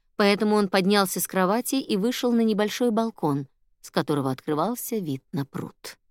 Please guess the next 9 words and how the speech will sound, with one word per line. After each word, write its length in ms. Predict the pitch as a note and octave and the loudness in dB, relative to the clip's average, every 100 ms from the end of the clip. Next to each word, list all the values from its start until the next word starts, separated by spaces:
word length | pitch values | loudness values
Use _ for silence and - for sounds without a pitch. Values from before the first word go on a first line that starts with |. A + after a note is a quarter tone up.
| _ _ _ _ _ _ _ - | _ _ _ _ _ _ _ -4
Ветер 540 | F3 G3 G#3 - A#3+ | 2 4 2 -4 -8
колыхал 520 | - E3 C#3+ - C#3+ | -4 -2 -2 -2 -4
провода. 540 | C#3 C#3+ C3 B2 B2+ - _ _ _ _ _ _ _ - | -2 -2 -2 -2 -6 -14 _ _ _ _ _ _ _ 0
До 180 | F#3 | 2
Кайла 420 | F3 G#3 A3+ A3+ G3+ | 4 4 4 4 4
доносились 600 | F#3 F3+ F3 F#3+ F#3 E3+ | 4 4 2 2 4 2
запахи 500 | E3 G3 G#3+ F#3+ G#3+ | 2 0 -2 -6 -4
с 120 | - | -4
кухни, 580 | - A3+ - - - | -4 -4 -6 -10 -10